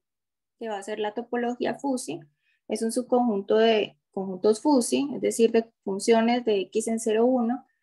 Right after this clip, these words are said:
de manera que la función constante cero esté y la función constante uno esté para cada familia de elementos en tau, el supremo también está en tau, y para cada par de elementos en tau, el ínfimo está en tau.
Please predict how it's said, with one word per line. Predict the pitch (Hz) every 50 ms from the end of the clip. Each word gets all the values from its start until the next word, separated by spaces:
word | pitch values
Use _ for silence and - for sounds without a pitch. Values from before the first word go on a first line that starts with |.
| _ _ _ _ -
de | 208
manera | 214 220 214 208 202 202 214 226 220
que | - - 247 233 247 277 - - -
la | 220 220
función | 220 214 208 208 - 208 196 202
constante | - 214 214 - 226 220 220 - 226 226
cero | 226 - 240 240 240 240
esté | 240 247 - - 254 262
y | 277
la | 269 269
función | 269 240 240 - 208 202
constante | - 202 - - 214 208 - - - 208 208
uno | 214 220 208 208 208 -
esté | - 202 202 - - - 247 247 254 294 349 - - _ _ _ _ _ _ _ _
para | - 226 220 220 -
cada | - 202 196 196 202
familia | - 226 220 214 208 202 202 202 202 196 196 202 214 - - _ _ _ _ _ _
de | - 214 202 214 214 208 208 196 - -
elementos | 208 208 196 190 185 190 190 180 185 190 - 214 226
en | 233 220 208 196 -
tau, | - 202 190 190 196 202 208 226 - -
el | 208 208 214 214
supremo | - - 180 - _ - 220 233 240 247 240 233 220 220
también | 214 196 196 190 180 180
está | 180 - - - 202
en | 202 214 226
tau, | - - 175 - 180 170 240 302 339 - _ _ _ _ _ _ _ _ _ _ _ _
y | 220 233 240 254 269
para | 262 - 247 233 220 -
cada | - 196 190 - -
par | 220 214
de | 214 220
elementos | 226 226 226 226 220 208 208 214 214 226 233
en | 226 226 233 233
tau, | - 233 220 220 233 240 233 -
el | 196 202 208
ínfimo | 190 175 180 - - 202 202 202
está | 202 208 - - 190 175
en | 170 -
tau. | - - - - -